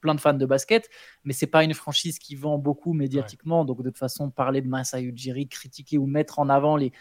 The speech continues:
Speaker 1: ce qu'a fait Masai Ujiri, ça va vraiment plaire qu'à un, qu'à une niche de niche. Là, on parlait de la niche pour la, pour, pour, pour la J P, la, la, la J P Elite, la Betclic Elite.
Speaker 2: <laughs>
Speaker 1: C'est
Speaker 2: Ouais.
Speaker 1: pareil, les fans des Raptors, tu vois, ça,
Speaker 2: Moi, je,
Speaker 1: ça
Speaker 2: je,
Speaker 1: concerne
Speaker 2: je,
Speaker 1: pas assez de
Speaker 2: je suis
Speaker 1: monde.
Speaker 2: presque étonné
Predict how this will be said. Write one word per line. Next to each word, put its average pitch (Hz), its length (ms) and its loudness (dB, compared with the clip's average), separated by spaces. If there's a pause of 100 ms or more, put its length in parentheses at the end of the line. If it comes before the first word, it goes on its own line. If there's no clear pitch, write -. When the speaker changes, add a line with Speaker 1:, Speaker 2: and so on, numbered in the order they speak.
(300)
Speaker 1:
ce - 100 -18
qu'a 147 140 2
fait 175 220 6
Masai 156 380 4
Ujiri, 147 340 0
ça 139 160 0
va 135 100 4
vraiment 147 320 2
plaire 156 400 2
qu'à 131 140 -2
un, 120 280 -6
qu'à - 140 -16
une 120 260 0
niche 165 220 2
de 156 80 8
niche. 170 300 4
Là, 131 100 2
on 127 80 -4
parlait 127 300 0
de 131 80 -6
la 131 120 4
niche 147 280 -6
pour 127 160 0
la, 123 260 2 (100)
pour, 120 120 -6 (100)
pour, 120 260 -10
pour 120 200 -10
la 120 240 -6
J 127 140 -20
P, 123 180 -10
la, 113 260 -4
la, 117 240 -6 (420)
la 120 80 -12
J 117 140 -14
P - 120 -10
Elite, 117 180 -8
la 131 100 6
Betclic 143 420 -6
Elite. 151 280 -2 (340)
Speaker 2:
<laughs> - 320 -20
Speaker 1:
C'est - 160 -10
Speaker 2:
Ouais. - 60 -6
Speaker 1:
pareil, 143 320 10
les 120 80 2
fans 135 180 2
des 131 140 2
Raptors, 123 440 2
tu - 120 -20
vois, 127 120 -4
ça, 110 440 -14 (640)
Speaker 2:
Moi, 139 100 -4
je, - 240 -6
Speaker 1:
ça - 140 -4
Speaker 2:
je, - 60 -4
Speaker 1:
concerne 123 260 -4
Speaker 2:
je, 113 60 -4
Speaker 1:
pas 127 80 2
assez 127 160 -4
de 135 40 -2
Speaker 2:
je 143 40 -2
suis 147 80 -2
Speaker 1:
monde. 135 60 -4
Speaker 2:
presque - 260 -4
étonné 160 440 -2